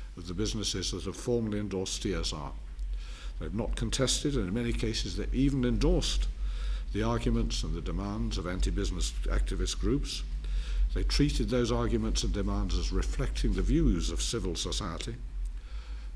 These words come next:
They pursued consistently a strategy of appeasement and accommodation. Besides giving currency to a false view of the nature and effects of globalization,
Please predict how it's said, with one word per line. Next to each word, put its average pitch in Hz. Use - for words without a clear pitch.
They 117
pursued 160
consistently 101
a -
strategy 117
of 92
appeasement 131
and 90
accommodation. 92
Besides 147
giving 143
currency 151
to -
a 87
false 131
view 117
of 92
the 95
nature 113
and 92
effects 104
of 87
globalization, 95